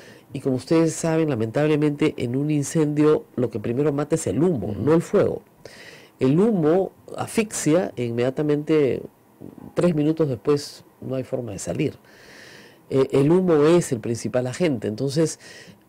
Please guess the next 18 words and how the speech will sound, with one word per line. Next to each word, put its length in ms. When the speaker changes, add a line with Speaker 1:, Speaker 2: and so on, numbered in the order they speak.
Speaker 1:
<clears throat> 280
la 140
forma 240
más 180
rápida 580
es 360
salir 500
por 120
las 120
ventanas. 640
Pero 160
claro, 200
en 60
un 160
bus 180
de 80
dos 140
pisos, 640